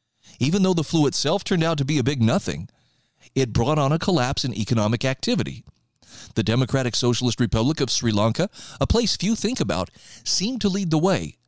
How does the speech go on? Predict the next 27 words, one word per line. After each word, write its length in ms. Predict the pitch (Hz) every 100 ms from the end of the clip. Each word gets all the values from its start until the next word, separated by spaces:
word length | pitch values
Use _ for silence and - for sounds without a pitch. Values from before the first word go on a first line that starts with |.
| _ _ - -
Its 200 | 123 -
rulers 260 | 165 185 156
decided 400 | 135 139 151 156
to 60 |
make 180 | 127 156
it 80 | 151
the 60 |
most 260 | 127 120 - 185
E 200 | 233 190
S 200 | 185 -
G 220 | - 196
compliant 500 | 180 147 143 156 123
country 380 | - 180 185 170
in 60 |
the 60 | 131
world 340 | 95 156 202
at 100 | 190
the 60 | 170
time 340 | - 156 165 - - -
that 180 | 139 -
tourism 480 | 220 208 165 180
collapsed 560 | 170 190 139 120 - - - _ _
because 460 | 131 - 240 170 165
of 80 | 156
the 80 |
pandemic 500 | 151 135 131 117 120
hysteria. 600 | 127 - 196 190 80 64